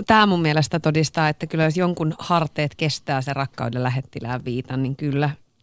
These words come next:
hy-, hyvin se siihen istuu se viitta. Mutta Esa on kuullut siis tosi, tosi monen naisen sanovan susta, että, että Saarinen on esimerkki tällaisesta niin ihanasta miehestä, kun hän kutsuu vaimoaan kuningattareksi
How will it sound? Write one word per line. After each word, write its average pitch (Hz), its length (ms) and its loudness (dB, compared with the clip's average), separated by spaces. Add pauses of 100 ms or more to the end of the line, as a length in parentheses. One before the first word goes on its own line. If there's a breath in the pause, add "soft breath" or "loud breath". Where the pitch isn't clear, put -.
(220)
hy-, 170 180 -8
hyvin 185 320 2
se 156 100 -2
siihen 139 420 -6
istuu 131 480 -6
se 139 160 -8
viitta. 147 380 -10 (560 loud breath)
Mutta 226 400 4 (440)
Esa 240 300 2
on 220 200 4
kuullut 240 400 0
siis 170 460 -2
tosi, 202 360 2
tosi 180 360 2
monen 160 460 6
naisen 147 520 2
sanovan 139 540 -4
susta, 139 380 -12
että, 139 340 -4 (280 loud breath)
että 143 220 0
Saarinen 196 540 8
on 160 100 6
esimerkki 160 540 2
tällaisesta 139 560 -2 (120)
niin 185 180 -4 (140)
ihanasta 156 760 4
miehestä, 143 640 4
kun - 140 -4
hän 151 120 0
kutsuu 156 500 -2
vaimoaan 151 640 0
kuningattareksi 202 960 4